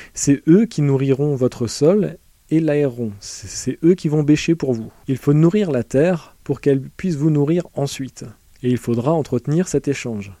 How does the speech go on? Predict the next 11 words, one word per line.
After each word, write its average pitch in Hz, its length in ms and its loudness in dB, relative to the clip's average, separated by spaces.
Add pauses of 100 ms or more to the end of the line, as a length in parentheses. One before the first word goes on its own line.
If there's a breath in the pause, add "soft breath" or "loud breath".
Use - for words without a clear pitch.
(100)
Cet 120 240 -6
automne, 135 560 2
lorsque 110 300 -6
les 123 160 2
plantes, 143 400 -6
euh, 107 220 0
ont 113 140 -4
dépéri, 123 680 -4
j'ai 127 280 0
tout 214 160 -6
coupé 196 400 -2